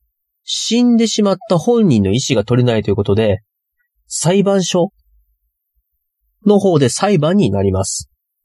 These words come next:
えー、裁判所ですね。精子摘出を認めます。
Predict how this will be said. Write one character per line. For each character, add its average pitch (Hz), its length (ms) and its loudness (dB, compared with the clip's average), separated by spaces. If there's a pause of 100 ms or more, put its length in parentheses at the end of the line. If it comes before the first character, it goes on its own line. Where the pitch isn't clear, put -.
(1040)
え 117 300 2
ー、 113 40 -2
裁 160 220 -2
判 147 140 2
所 151 80 0
で 123 80 2
す 113 100 -4
ね。 92 220 0 (2000)
精 170 340 -2
子 - 100 -6
摘 107 280 -2
出 - 180 -4
を 98 40 2
認 104 200 0
め 110 80 2
ま 101 140 2
す。 - 280 -10